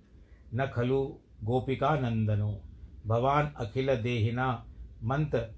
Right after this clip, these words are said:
रात्म दृक् विखिन सार्थितो विश्वगुप्तये सख उदयवान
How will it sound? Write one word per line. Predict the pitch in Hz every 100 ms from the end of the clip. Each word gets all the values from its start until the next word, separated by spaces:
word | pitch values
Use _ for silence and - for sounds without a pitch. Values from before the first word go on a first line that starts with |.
| -
रात्म | 113 131 147 131
दृक् | 110 120 147 - - - - - -
विखिन | 120 110 165 151
सार्थितो | 135 123 127 127 131 127 117 - - - - -
विश्वगुप्तये | 120 143 - 117 120 - 120 123 135
सख | - 120 - 117 101 - - -
उदयवान | 113 139 135 107 113 120 110